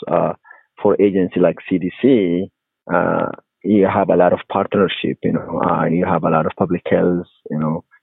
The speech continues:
state, local, and private, you know, so you have to have con-, stream of consensus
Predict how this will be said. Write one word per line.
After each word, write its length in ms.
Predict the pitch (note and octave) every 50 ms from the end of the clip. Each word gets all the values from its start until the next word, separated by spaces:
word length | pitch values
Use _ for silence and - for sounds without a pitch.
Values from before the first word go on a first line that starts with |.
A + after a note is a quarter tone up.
| _ _ -
state, 220 | - - - -
local, 580 | - F2 - - - - - E2+ E2+ E2 E2 D#2+ -
and 240 | - D#2+ D#2+ -
private, 520 | - - - F2+ E2+ E2+ E2+ D#2+ D#2+ D2+ -
you 60 | F2+
know, 160 | E2+ E2+ D#2+ - -
so 60 | -
you 100 | F2 F2+
have 180 | F2 F2+ F2 F2
to 140 | - - F#2
have 80 | - - -
con-, 220 | - G2 F#2 - - -
stream 180 | - F#2+ F2+
of 80 | D2 - - -
consensus 680 | - F2+ F2+ F2+ - - - F#2 - - - E2+ F2